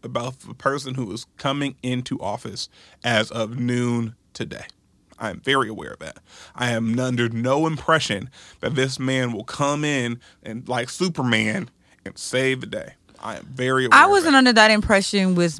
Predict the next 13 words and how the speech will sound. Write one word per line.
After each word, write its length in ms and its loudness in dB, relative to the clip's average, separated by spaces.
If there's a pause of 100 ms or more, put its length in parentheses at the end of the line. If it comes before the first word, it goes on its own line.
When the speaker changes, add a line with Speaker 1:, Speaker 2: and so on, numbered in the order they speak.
Speaker 2:
Biden 480 6
the 100 2
same 260 4
way 120 6
I 60 10
was 160 4
not 200 8
under 180 4
that 160 2
impression 400 0
with 100 -2
Obama, 580 2 (520)
because 540 6